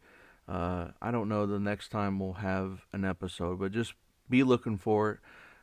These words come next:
I sure do appreciate your support all over the world. I'm humbled. Uh, I guarantee, I guarantee, Lord willing, um, I'm going to try and connect with all of you. I'm gonna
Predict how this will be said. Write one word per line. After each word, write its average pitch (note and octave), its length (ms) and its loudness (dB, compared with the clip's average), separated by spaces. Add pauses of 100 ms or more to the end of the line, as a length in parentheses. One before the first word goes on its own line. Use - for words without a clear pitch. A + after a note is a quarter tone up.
I G2+ 100 0
sure A#2+ 280 2
do A2+ 160 4
appreciate G#2 540 0
your G2+ 120 -4
support - 640 -4 (220)
all A#2+ 260 4
over G2+ 200 2
the F#2+ 100 0
world. A2+ 680 2
I'm F#2 240 -2
humbled. G#2 500 0 (520)
Uh, F#2+ 520 0 (200)
I G#2+ 140 -2
guarantee, A2+ 1000 2 (480)
I - 120 -6
guarantee, G#2+ 640 0
Lord G2 280 0
willing, F#2 440 -4 (560)
um, F2+ 600 -2 (440)
I'm F#2+ 180 -4
going G#2 380 2 (100)
to G2 240 -2
try G2 460 0
and F#2 300 -2
connect F#2+ 420 -2
with F#2 160 -4
all F#2 200 2
of F#2 140 -4
you. F2+ 200 -4
I'm F2+ 120 -4
gonna F#2+ 360 -2